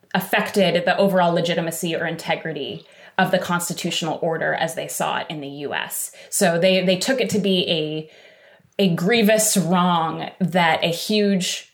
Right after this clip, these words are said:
racialized portion of the population was excluded in these ways. Um, that was absolutely a manifest, terrible injustice to all of them. Um,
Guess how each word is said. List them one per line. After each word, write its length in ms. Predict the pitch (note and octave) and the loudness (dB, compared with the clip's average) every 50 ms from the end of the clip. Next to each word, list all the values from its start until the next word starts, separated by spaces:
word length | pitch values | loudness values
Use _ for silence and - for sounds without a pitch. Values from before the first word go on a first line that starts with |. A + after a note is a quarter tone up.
| _ _ - | _ _ -2
racialized 640 | E3+ G3+ G#3 G3+ G3+ - G3+ G3 F3+ E3+ E3 - | 2 4 4 4 4 4 4 4 4 4 2 0
portion 380 | - - G3 F3 F3 - F#3 E3+ | -2 0 0 0 2 2 0 0
of 100 | D3+ - | 0 0
the 60 | E3 | -2
population 720 | D#3+ - D#3+ D#3 D#3 - E3+ D#3+ D3+ D3 C#3+ - F3 E3 D#3 | -4 -2 -2 -2 -2 0 -2 -2 -2 -2 -2 -4 -4 -4 -4
was 120 | D#3 E3 | -4 -4
excluded 540 | D#3 - - - - - G3 F#3+ F3 F3 E3 | -4 -6 -6 -6 0 2 2 4 4 4 2
in 160 | D#3 D#3 D3+ | 0 0 -2
these 260 | C#3+ C#3 - C#3+ - | -4 -8 -8 -10 -8
ways. 540 | D#3 D3+ A#2+ G2 E2 - - - - - - - - - - - | -6 -6 -4 -4 -6 -6 -8 -8 -8 -10 -10 -14 -20 -16 -8 -4
Um, 240 | E3 D#3+ - - - | -4 -2 -2 0 0
that 160 | F#3 F#3 F#3+ | 2 2 4
was 140 | F3+ F3+ F#3 | 2 2 2
absolutely 680 | - F#3 F3+ F3 - - F#3 E3 E3+ - - F3 D#3+ | 2 2 2 0 0 -2 -2 0 -2 -2 -2 -2 -2
a 80 | D#3 | -2
manifest, 840 | D#3 D#3+ E3 D#3+ E3 E3+ E3 E3 - E3+ D3+ D3 - - - - - - | -2 0 -2 0 0 -2 -2 -2 -2 -2 -2 -2 -4 -6 -8 -8 -10 -8
terrible 480 | - - E3 D#3+ D#3+ D#3+ D#3+ D3 D#3 | -2 0 2 2 2 2 0 0 -4
injustice 640 | - - D#3+ C#3 F3+ F3+ F#3+ F#3+ - - D3+ - - | -4 -4 -4 0 0 0 0 0 -2 -6 -6 -6 -4
to 100 | - E3 | -4 -2
all 240 | - F3 F#3 G3 F#3 | 0 2 4 4 4
of 140 | E3+ E3+ - | 2 0 -2
them. 400 | D3+ C#3+ C#3 C#3 - - D#3+ - _ - - - - - - - - - | -2 -2 -2 -2 -6 -8 -12 -14 _ -20 -20 -20 -20 -20 -20 -18 -10 -4
Um, 560 | - D#3+ D#3 C#3 G#2+ - - - F#3+ G3 - | -2 0 0 0 -2 -4 -6 -6 -8 -8 -10